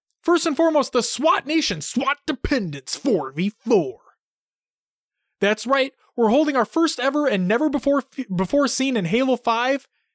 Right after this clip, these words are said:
swat Objective. This tourney is in celebration of Canada Day and Independence Day. swat your way into the enemy base and defend the objective.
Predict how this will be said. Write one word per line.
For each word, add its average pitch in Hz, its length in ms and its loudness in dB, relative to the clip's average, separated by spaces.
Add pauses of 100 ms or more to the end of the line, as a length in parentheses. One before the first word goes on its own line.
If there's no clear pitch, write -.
(720)
swat 214 560 0 (260)
Objective. 196 1120 -2 (1000)
This 233 160 0
tourney 277 240 0
is 240 100 -2
in 226 120 -2
celebration 240 520 0
of 196 100 -2
Canada 262 380 0
Day 165 300 0
and 226 100 -4
Independence 277 540 -2
Day. - 160 -8 (380)
swat 247 380 -2
your 254 100 0
way 254 200 2
into 240 140 -2
the 196 140 0
enemy 226 220 0
base 214 320 0
and 196 60 -2
defend 170 300 -2
the 226 80 2
objective. 165 520 -2